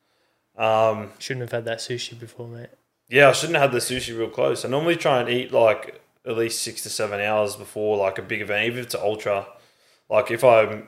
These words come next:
Speaker 1: running an ultra at five A M in the morning, like, I'll have, have dinner that night, but I'll have zero breakfast at all
Speaker 2: Mm.
Speaker 1: before I do it. Um, so probably, I think I ate, like, four hours out that day. Um,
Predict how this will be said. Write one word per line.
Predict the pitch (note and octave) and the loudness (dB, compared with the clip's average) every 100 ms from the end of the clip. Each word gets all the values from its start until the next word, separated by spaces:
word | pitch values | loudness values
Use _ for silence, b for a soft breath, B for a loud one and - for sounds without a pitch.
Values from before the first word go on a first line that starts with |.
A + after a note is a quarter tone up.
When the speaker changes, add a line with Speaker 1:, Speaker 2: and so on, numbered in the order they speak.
| - | -2
Speaker 1:
running | B2 B2 | 2 2
an | A#2 | 4
ultra | A2+ - A2 G#2+ G2+ G2+ - - _ _ _ - | 2 2 4 6 6 2 -2 -20 _ _ _ -12
at | A2+ | -2
five | A2+ G#2+ | 2 2
A | G#2+ | 2
M | G#2 | -2
in | G2+ | -6
the | |
morning, | G2 G2+ G#2 G2 G#2+ G#2+ _ A2+ | -4 -2 -2 -6 -10 -16 _ -4
like, | G2 G#2+ | -2 0
I'll | A2 | 0
have, | A2+ A2+ F#2 | 0 -2 -4
have | - A2 | -4 -4
dinner | G#2+ G2+ | -2 -4
that | F#2+ G#2 | -4 -4
night, | G2 F#2+ | -6 -4
but | G2 | -4
I'll | G2 | 0
have | G#2+ F2+ - G2+ | -2 -4 -18 -12
zero | G#2+ G#2+ G2 G2 | -6 -4 -4 -4
breakfast | G2 G2 - G#2 - | -8 -10 -10 -12 -10
at | G2 | -10
all | G#2+ | -8
Speaker 2:
Mm. | A#2 | -10
Speaker 1:
before | G#2+ A2+ G#2 | -10 -8 -8
I | |
do | G#2+ G#2 | -8 -10
it. | - _ _ _ _ _ _ - | -12 _ _ _ _ _ _ -4
Um, | G#2+ G#2+ G2+ F2+ - _ _ _ _ _ _ _ | 0 2 0 -10 -18 _ _ _ _ _ _ _
so | - - | -6 0
probably, | B2 D3+ A#2+ | 2 4 6
I | G#2+ | 6
think | A2+ C#3 | 4 0
I | D#3+ | 4
ate, | C3 | 4
like, | A2 - | 4 0
four | - A2 G#2+ | -4 0 2
hours | G2+ G2+ G2+ | 2 2 2
out | G#2 - | 0 0
that | G2+ | -4
day. | - A2 C#3 - _ _ _ _ _ - | -2 -2 -4 -12 _ _ _ _ _ -6
Um, | G2+ G2+ G2 | -2 0 -2